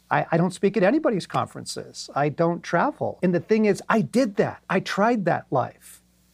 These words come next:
I tried it, and it's horrible. It's just horrible.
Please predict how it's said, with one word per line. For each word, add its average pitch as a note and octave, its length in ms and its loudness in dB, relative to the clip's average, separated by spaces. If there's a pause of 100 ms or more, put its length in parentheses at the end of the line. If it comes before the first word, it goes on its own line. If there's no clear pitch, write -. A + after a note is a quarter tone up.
(540)
I D3 60 0
tried G3 500 0
it, - 160 -6 (160)
and D#3+ 100 2
it's - 220 -6
horrible. E3 920 0 (840)
It's D3 140 -6
just - 240 -2
horrible. E3+ 640 0